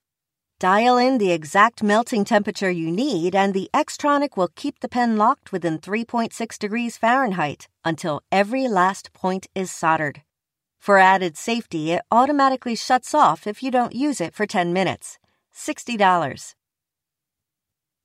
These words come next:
Number five, Arduino M K R Wi-Fi ten ten. Connect your project to the Internet of Things with this microcontroller. The onboard Wi-Fi module will let you, or an automated web service like I F T T T,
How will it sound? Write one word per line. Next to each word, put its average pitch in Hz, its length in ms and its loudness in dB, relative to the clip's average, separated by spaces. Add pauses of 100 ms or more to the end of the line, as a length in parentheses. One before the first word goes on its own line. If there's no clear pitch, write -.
Number 170 300 0
five, 262 560 6 (460)
Arduino 247 720 2
M 254 180 2
K 254 260 0
R 226 260 6
Wi-Fi 208 580 4
ten 190 280 0
ten. 151 440 -2 (640)
Connect 294 420 2
your 254 100 0
project 196 500 0
to 180 120 -6
the 160 200 -6
Internet 214 460 2
of 202 120 0
Things 151 420 -4
with 165 200 -4
this 254 260 0
microcontroller. 175 1000 -2 (600)
The 226 120 4
onboard 269 460 4
Wi-Fi 202 440 4
module 180 540 2
will 208 160 2
let 254 240 0
you, 185 360 0
or 180 380 2
an 175 260 0
automated 185 580 2
web 190 260 0
service 165 440 -4
like 160 260 0
I 180 200 0
F 170 220 -2
T 175 180 -8
T 160 180 -8
T, 190 480 -8